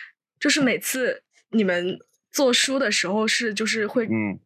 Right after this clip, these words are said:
Speaker 1: 考虑定价这个问题吗？就是你们会
Speaker 2: 当然会考虑了，
Speaker 1: 就是这个，
Speaker 2: 当然会考虑了。
Speaker 1: 就是你们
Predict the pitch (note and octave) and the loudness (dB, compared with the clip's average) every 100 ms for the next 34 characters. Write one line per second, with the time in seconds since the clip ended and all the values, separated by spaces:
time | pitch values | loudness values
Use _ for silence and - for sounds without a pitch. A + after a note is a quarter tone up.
0 | _ - F3 A3 A3+ C#4+ B3 C#4 B3+ G#3+ | _ -2 0 0 0 2 2 2 0 -2
1 | F#3 F#3+ F#3 F#3 - - - G3+ A#3 C4 | -2 -2 -2 -2 -2 -4 -8 -4 0 2
2 | A3 E3+ D#3+ D3 C3 A#2 G2 F#2+ - _ | 2 2 2 0 -2 -2 -2 -4 -8 _
3 | _ - - - B2 A#2 G#2 F2+ F#2+ D#2 | _ -10 -2 0 2 2 0 0 -4 -8
4 | - - - - D#4 C#4 G#3+ G3+ | -6 -4 -2 0 2 2 0 -2